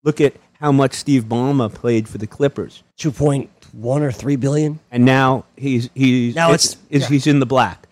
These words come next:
Speaker 2: Absolutely.
Speaker 1: Okay? Because let's face it, the Clippers are no longer,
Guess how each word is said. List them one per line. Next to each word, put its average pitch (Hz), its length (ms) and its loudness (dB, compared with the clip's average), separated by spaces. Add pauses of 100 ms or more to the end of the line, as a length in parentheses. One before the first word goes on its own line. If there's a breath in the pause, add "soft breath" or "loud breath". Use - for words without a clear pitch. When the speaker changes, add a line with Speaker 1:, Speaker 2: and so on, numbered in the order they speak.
(140)
Speaker 2:
Absolutely. 143 360 2
Speaker 1:
Okay? - 80 -4 (180 soft breath)
Because 156 320 4 (100)
let's 139 220 2
face 160 320 2
it, 127 100 -2
the 127 80 -4
Clippers 165 540 2
are 135 40 4
no 135 220 4
longer, 135 720 0